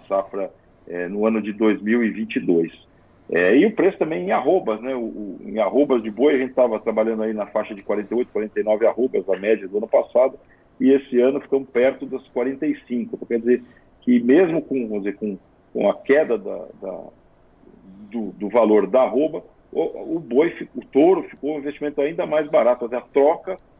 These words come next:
ficou um investimento ainda mais atrativo. E se fizer essa mesma conta com o bezerro, você também vai, vai notar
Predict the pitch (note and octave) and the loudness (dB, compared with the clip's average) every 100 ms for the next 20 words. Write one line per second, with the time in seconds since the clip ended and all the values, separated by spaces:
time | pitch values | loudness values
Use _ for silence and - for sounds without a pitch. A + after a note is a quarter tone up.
0 | _ C3 - C3 C#3 C#3 B2+ C3 - A#2+ | _ -18 -8 -4 -2 -2 -4 -6 -6 -6
1 | C3+ - C3 C#3 C3+ C#3 C#3 C#3+ D3+ - | -4 0 2 2 2 0 0 -2 -2 -4
2 | A#2+ G#2+ G2+ _ _ - G#2+ D3 D3+ C3 | -8 -8 -10 _ _ -12 -6 0 4 4
3 | C#3 - C3+ D#3+ E3 - B2 B2+ A#2 - | 4 2 0 0 0 -2 -4 -4 -8 -6
4 | C3 A2+ G#2+ G#2 F#3 D3 D3+ - _ _ | -6 -6 -4 2 4 2 -4 -14 _ _
5 | _ - C3 B2 C#3 D3 C#3 G#2+ A2 B2+ | _ -4 0 2 4 4 2 0 -2 -2
6 | B2+ - C3+ B2 | -4 -4 0 0